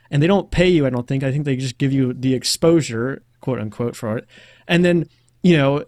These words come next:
she's like, for these people that work, like, super hard every single day, they're missing a day of production on their own stuff for the chance to be in Rewind for literally, like, a quarter of a second, right?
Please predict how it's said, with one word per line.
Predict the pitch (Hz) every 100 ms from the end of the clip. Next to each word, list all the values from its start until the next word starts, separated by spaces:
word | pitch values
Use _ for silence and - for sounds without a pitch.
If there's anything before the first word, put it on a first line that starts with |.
| -
she's | - - -
like, | 190 165 - 180
for | 160 202
these | 220
people | 208 220 185
that | 156 151
work, | 139 170 165 _ -
like, | 143 -
super | 180 185
hard | 156 151
every | 135 143
single | 139 165 143
day, | 135 120 110
they're | 151 160
missing | 165 233 208 190
a | 135
day | 151 165
of | 151 151 -
production | 170 160 - 156
on | 131
their | 123 117
own | 139 175
stuff | 185 - 139 123 - -
for | - 160
the | 143
chance | - - 247 277 233 -
to | 175
be | 196 208 208
in | 196 208 180
Rewind | 170 240 190 117 107 120 - -
for | - 180
literally, | 170 196 190 185
like, | 165 135 -
a | 131
quarter | - 170 165 156
of | 131
a |
second, | - 147 - - - _ _ _ _ -
right? | 139 143